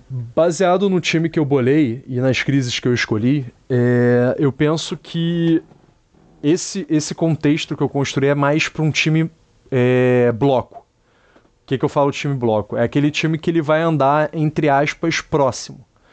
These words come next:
Você tem um ou outro que vai tomar umas posições diferentes, que vai ficar em objetivos e tudo, mas o seu, o, a galera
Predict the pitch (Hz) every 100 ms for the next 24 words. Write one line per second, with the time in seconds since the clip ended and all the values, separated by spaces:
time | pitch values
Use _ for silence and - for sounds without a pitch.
0 | - - - 120 131 151 160 165 196 208
1 | 180 180 180 165 156 160 170 151 147 151
2 | - 151 135 - 139 135 - 175 165 160
3 | 160 - - 131 135 - - 143 143 131
4 | 117 147 147 - 147 139 123 135 - 160
5 | 180 - - - 135 120 135 151 156 -
6 | 170 170 170 151 143 - 135 135 135 147
7 | 156 147 123